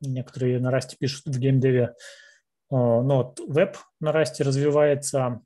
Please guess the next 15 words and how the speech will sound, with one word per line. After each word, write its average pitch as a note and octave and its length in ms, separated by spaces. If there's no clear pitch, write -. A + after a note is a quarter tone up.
в C3+ 180
фронтенд D3+ 580
Rust E3+ 220
сейчас D3 240
пытаются C3+ 1120
закинуть, C#3 760
э, B2 360
через B2+ 400
васм. C3+ 540
Какие - 240
ещё - 140
сферы B2 260
применения A#2+ 720
можно C3 260
вспомнить? B2+ 600